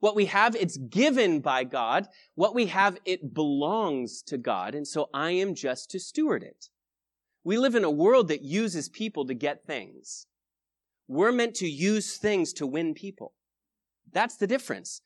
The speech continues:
To follow Jesus is not just to, like, "I'm gonna be like the world, but I'm gonna try to be a nicer version of the," no, no, no. It's absolutely countercultural. They use things, the, the broken world system. We're seeing this play out on a massive national scale. We're using,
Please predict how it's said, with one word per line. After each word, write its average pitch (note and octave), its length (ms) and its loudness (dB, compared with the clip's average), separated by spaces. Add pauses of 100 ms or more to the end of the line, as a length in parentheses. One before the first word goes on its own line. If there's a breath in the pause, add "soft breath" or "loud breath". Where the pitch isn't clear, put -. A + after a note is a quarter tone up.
(140)
To F#3 100 0
follow C#4+ 340 4
Jesus G#3 480 0
is D#3+ 140 -4
not G3 180 0
just F#3+ 300 -4
to, F3+ 80 -2
like, D#3+ 240 0 (280 soft breath)
"I'm G#3+ 220 2
gonna A#3 220 2
be G3+ 180 0
like F#3+ 320 2
the G3+ 140 2
world, F3 420 2 (220 loud breath)
but F3 100 4
I'm F#3 80 4
gonna F#3+ 140 2
try F#3+ 180 0
to F#3+ 80 2
be F3 240 -2
a D3+ 100 -2
nicer D#3 460 0
version E3+ 460 2
of G3+ 100 -2
the," G#3 140 -2
no, B3 180 2
no, C4 100 0
no. C4 180 2
It's F#3 340 -4
absolutely A#3 480 0
countercultural. G3+ 800 -4 (360)
They G#3+ 100 4
use B3+ 580 0
things, E3+ 460 0
the, F#3+ 180 0
the F3+ 140 0
broken A#3 340 2
world B3+ 180 0
system. F#3 460 -4
We're F3 120 0
seeing A#3 220 -4
this A#3 140 -2
play A3 160 -4
out A#3+ 140 0
on G3 140 -2
a E3+ 40 0
massive F3 540 0
national G#3+ 400 -4
scale. B3+ 260 -4 (480 soft breath)
We're F3+ 140 4
using, G3+ 800 2